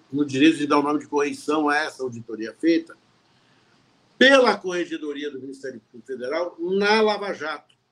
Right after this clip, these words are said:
Por quê? Porque se descobriu que na Lava Jato havia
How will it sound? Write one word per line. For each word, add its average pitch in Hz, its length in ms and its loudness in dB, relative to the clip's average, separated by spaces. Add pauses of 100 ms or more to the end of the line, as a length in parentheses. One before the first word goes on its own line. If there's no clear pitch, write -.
(100)
Por 247 220 -6
quê? 180 320 2 (800)
Porque - 1500 -16
se 214 40 -8
descobriu 208 540 -4
que 196 60 -2
na 185 100 0
Lava 170 300 -2
Jato 180 300 -4
havia 170 300 -2